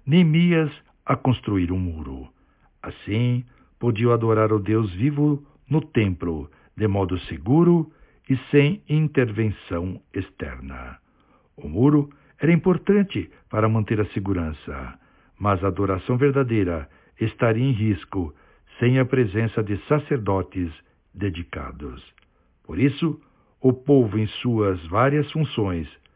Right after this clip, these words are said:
tinha seu papel a desempenhar. Fim da lição.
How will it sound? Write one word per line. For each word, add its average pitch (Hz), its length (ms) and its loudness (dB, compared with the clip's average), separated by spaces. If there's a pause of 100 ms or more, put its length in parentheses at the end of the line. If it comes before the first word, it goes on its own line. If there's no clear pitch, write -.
(280)
tinha 120 360 0 (140)
seu 120 140 0
papel 85 680 -4 (380)
a 104 80 -4
desempenhar. 73 880 -8 (1200)
Fim 92 140 -6
da 87 100 -8
lição. 143 440 -2